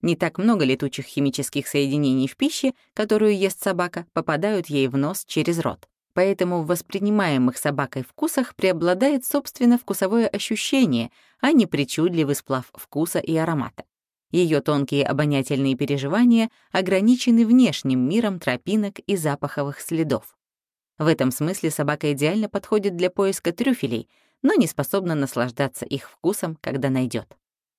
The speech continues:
Человеческий нос ничуть не похож на собачий, причём различия возникли задолго до появления собак и людей. Примерно семьдесят пять миллионов лет назад родословное древо приматов раздвоилось.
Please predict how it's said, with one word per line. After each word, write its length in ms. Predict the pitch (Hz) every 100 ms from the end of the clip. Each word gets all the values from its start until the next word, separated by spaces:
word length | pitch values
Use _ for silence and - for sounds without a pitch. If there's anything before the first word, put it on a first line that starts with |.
| _ _ _ _ _ _ _ _
Человеческий 640 | 190 165 151 - 143 139
нос 260 | 156 240 - -
ничуть 380 | 262 - 143
не 100 | 139
похож 340 | 127 127 202 208
на 120 | 180
собачий, 500 | 170 196 117 - - _ _ _
причём 320 | - 240 330
различия 460 | 311 262 254 262 277
возникли 420 | 247 208 214 220
задолго 460 | 208 196 165 233 202
до 100 | 160
появления 500 | 147 135 135 131 127
собак 380 | - 123 123 135
и 20 |
людей. 440 | 123 120 117 - _ _ _ _ _ _ _
Примерно 480 | - 180 156 135 139
семьдесят 500 | 135 139 131 - 143
пять 180 | 147 135
миллионов 440 | 147 139 135 139
лет 160 | 131 135
назад 300 | 143 147 262 _ _ _
родословное 720 | 185 190 190 254 269 240 214
древо 280 | 160 170 143
приматов 600 | - 127 120 117 - -
раздвоилось. 760 | 247 214 214 170 107 - -